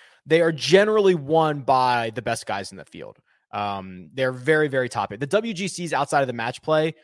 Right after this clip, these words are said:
were very, very top heavy in terms of winners. Playoff events have been as well. The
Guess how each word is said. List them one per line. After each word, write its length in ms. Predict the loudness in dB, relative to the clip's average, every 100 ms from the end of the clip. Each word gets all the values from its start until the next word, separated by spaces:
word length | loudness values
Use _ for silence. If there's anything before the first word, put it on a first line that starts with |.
| _
were 200 | -6 -6
very, 520 | -6 -2 2 2 0
very 260 | 0 -2 -2
top 280 | -4 -6 -6
heavy 180 | -8 -10
in 60 |
terms 260 | -12 -14 -14
of 100 | -14
winners. 260 | -14 -14 -16 _
Playoff 300 | 0 0 0
events 240 | -2 -4
have 140 | -4 -8
been 120 | -10
as 120 | -10
well. 260 | -10 -10 -12 _ _ _ _ _ _ _ _ _
The 580 | -8 -6 -4 -4 -4 -8